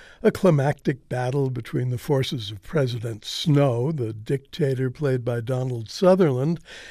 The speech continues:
and the rebels led by Katniss in her role of Mockingjay, the defiant symbol of the revolution.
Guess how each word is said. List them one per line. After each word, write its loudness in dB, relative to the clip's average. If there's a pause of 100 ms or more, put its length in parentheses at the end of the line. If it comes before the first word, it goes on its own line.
(340)
and 10
the 10
rebels 8
led 0
by 0
Katniss 2 (260)
in 10
her 10
role 10
of 8
Mockingjay, 0
the -2
defiant 0
symbol 4
of -4
the -6
revolution. 2